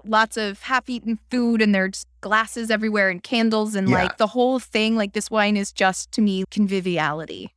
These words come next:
Speaker 2: I like, yes, I get that. I think the, the, the easiness of drinking this, it's a quaffable
Speaker 1: It is.
Speaker 2: thing. Wa-, I mean, it has tannins, but it's so easy to drink where I get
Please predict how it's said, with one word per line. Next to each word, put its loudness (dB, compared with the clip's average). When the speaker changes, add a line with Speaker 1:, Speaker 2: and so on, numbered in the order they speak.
Speaker 2:
I 2
like, -2
yes, -4
I 2
get -2
that. -2
I 2
think 2
the, -2
the, 4
the -4
easiness 2
of 0
drinking -2
this, -8
it's -8
a -4
quaffable -2
Speaker 1:
It 0
is. -2
Speaker 2:
thing. 4
Wa-, 0
I 2
mean, 2
it -10
has 0
tannins, 0
but 2
it's 2
so 2
easy 0
to 2
drink -2
where 4
I 2
get 0